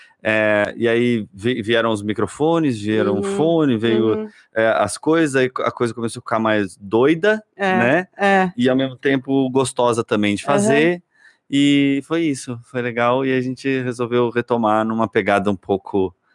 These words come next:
Speaker 1: como começou.
Speaker 2: É, isso não quer dizer que não teremos outras pessoas também aqui pra gente
Speaker 1: É.
Speaker 2: conversar com outras pessoas. A gente só não vai fazer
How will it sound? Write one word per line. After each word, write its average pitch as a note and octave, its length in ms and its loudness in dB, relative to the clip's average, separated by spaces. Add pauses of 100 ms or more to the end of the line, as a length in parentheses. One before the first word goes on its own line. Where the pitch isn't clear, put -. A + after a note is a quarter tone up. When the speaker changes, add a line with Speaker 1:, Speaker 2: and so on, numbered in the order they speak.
(360)
Speaker 1:
como G#2 200 0
começou. G2 600 0
Speaker 2:
É, F#3+ 160 2
isso E3+ 240 0
não G#3 100 -2
quer G3+ 140 0
dizer F#3+ 180 -2
que G#3+ 120 -4
não A#3 120 -4
teremos G3 440 0
outras F3+ 180 -14
pessoas F3 360 -4
também F3 260 0
aqui F#3+ 280 0
pra G#3 140 0
gente F#3+ 140 -2
Speaker 1:
É. - 20 4
Speaker 2:
conversar G#2 300 2
com A2 80 2
outras D#3 180 0
pessoas. F#3+ 480 0
A F#3+ 60 -4
gente G3 140 -6
só A3 120 -2
não A3+ 80 -2
vai A#3 180 2
fazer A3+ 360 2